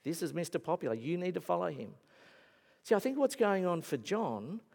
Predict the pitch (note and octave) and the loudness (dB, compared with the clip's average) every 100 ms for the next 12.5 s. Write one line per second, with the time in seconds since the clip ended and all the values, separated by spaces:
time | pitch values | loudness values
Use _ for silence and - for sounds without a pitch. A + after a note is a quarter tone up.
0 | _ _ _ _ _ - G3 G#3 G3 G3 | _ _ _ _ _ 0 4 4 2 2
1 | F#3 E3+ - - _ _ _ _ _ _ | 2 2 -6 -20 _ _ _ _ _ _
2 | - D3 C4 D4 A3+ E3 C#3 B2+ B2 A#2 | -6 0 4 4 4 2 0 0 2 2
3 | A2 G2+ E3+ A#3+ - - - _ _ _ | 0 -4 -4 -4 -8 -16 -20 _ _ _
4 | _ _ _ A#3+ - C#4+ G3+ D3+ C#3 D#3+ | _ _ _ -2 4 4 4 4 4 2
5 | C#3+ E3+ G3+ G3 - C#4+ A3+ - F3+ G3 | 2 2 4 2 2 0 0 0 4 6
6 | F#3+ F#3 E3+ D3+ - - - - - G3 | 6 4 4 4 -2 -18 -20 -10 6 8
7 | C#4 A3+ F3 B2+ A2 C3+ C3+ F#3+ A3+ C3 | 8 6 4 4 2 2 4 6 6 6
8 | A#2 F#3 F#3+ F3 D#3 A#2+ G#2 E3+ G3+ G#3 | 2 2 6 8 6 2 4 8 8 8
9 | G3 F3 - - - C3+ C3 D#3 F#3 G3+ | 6 2 -10 -18 -4 0 2 4 4 4
10 | A3+ A#3+ A3 C#3 A2+ B2 - - - D3 | 4 6 6 6 6 0 -8 -12 -6 6
11 | F3 G#3 G3+ G#3 F#3+ E3+ F3 F#3+ G#3+ G#3+ | 6 8 6 6 6 2 2 4 4 4
12 | D3 A2 A#2+ - - | 2 0 -4 -8 -16